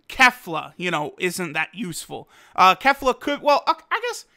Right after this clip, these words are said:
uh, there's not really a, a super hard tier, uh, physical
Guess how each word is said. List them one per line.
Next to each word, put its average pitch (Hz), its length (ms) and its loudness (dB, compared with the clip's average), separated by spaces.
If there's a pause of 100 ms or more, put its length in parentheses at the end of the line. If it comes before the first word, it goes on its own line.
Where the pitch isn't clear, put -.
(380)
uh, 269 220 2
there's 294 200 -10
not 320 160 0
really 320 260 -2
a, 247 140 0
a 214 240 0 (140)
super - 560 -6
hard 196 400 0
tier, 180 560 -6 (380)
uh, 170 240 4
physical 175 800 -8